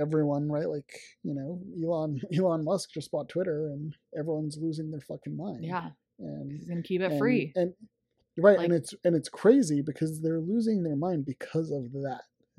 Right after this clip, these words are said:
Speaker 1: right? It's gonna be free and you're mad, like,
Speaker 2: Yeah.
Speaker 1: that's a problem.
Speaker 2: Yeah.
Speaker 1: Right? You, you, "Oh, well, what about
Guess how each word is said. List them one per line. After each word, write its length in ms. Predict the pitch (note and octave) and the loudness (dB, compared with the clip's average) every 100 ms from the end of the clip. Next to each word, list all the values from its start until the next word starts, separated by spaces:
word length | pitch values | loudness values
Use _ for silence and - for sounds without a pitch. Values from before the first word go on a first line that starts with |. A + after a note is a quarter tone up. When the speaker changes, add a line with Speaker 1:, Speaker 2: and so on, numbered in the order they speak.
| - | -14
Speaker 1:
right? 260 | E3 D#3+ D#3+ - - _ _ _ _ _ _ _ _ _ _ _ _ - | -4 -2 -2 -6 -20 _ _ _ _ _ _ _ _ _ _ _ _ 10
It's 300 | F#3+ G3 E3 | 10 10 4
gonna 280 | F#3+ G3 F3+ | 4 6 2
be 180 | F3 | 0
free 500 | D3 - D3+ G3 C4+ | -6 -6 0 4 4
and 180 | C#4 E3+ | 4 0
you're 160 | D#3+ C#3 | 0 -2
mad, 460 | C3+ C3 B3+ D4+ C#4+ - _ _ - | -2 -4 -2 -2 -2 -12 _ _ -4
like, 340 | D#3+ D#3 _ - | -4 -4 _ -10
Speaker 2:
Yeah. 280 | F3 D#3+ E3 _ _ _ _ - | -8 -8 -10 _ _ _ _ -12
Speaker 1:
that's 480 | D#3+ D3 F#3 A3+ E3+ | -6 -2 0 -2 -2
a 60 | |
problem. 600 | - - C3+ C3 - - - _ _ - | -6 -4 -4 -4 -10 -20 -20 _ _ -12
Speaker 2:
Yeah. 300 | E3 E3+ D#3 _ _ _ _ _ _ _ _ _ _ _ - | -10 -10 -12 _ _ _ _ _ _ _ _ _ _ _ -10
Speaker 1:
Right? 220 | D#3 D3+ | -8 -8
You, 300 | G3 F#3 - F#3 | -8 -10 -10 -12
you, 280 | F#3 - - _ _ _ _ _ - | -8 -8 -10 _ _ _ _ _ 2
"Oh, 200 | F3+ F3+ | 6 6
well, 160 | E3 E3+ | 6 4
what 160 | F#3+ | 6
about 480 | F3 D#3+ D#3 E3 E3 | 4 4 2 4 2